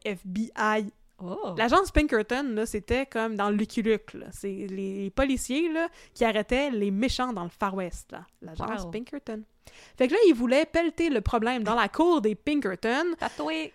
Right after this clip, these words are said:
Speaker 1: Fait que là, ils voulaient faire cette offre-là. Il a écrit à Turcotte, le ministre de la milice, et, tu sais, oh non, pardon, Turcotte, le, euh,
Speaker 2: Le,
Speaker 1: le procureur général,
Speaker 2: oui.
Speaker 1: oui. Et il lui a dit, « Tu sais, là,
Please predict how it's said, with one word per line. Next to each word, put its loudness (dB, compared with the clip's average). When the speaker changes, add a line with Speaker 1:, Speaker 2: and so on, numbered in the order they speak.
Speaker 1:
Fait 4
que 2
là, 8
ils 6
voulaient 6
faire 2
cette 0
offre-là. 0
Il 8
a 12
écrit 4
à 6
Turcotte, 2
le 6
ministre 2
de -2
la 4
milice, 4
et, 4
tu -12
sais, 0
oh 10
non, 8
pardon, 4
Turcotte, 2
le, 2
euh, -2
Speaker 2:
Le, -6
Speaker 1:
le 6
procureur 8
général, 0
Speaker 2:
oui. -4
Speaker 1:
oui. 2
Et 2
il 4
lui 6
a 8
dit, « 4
Tu -12
sais, 4
là, 0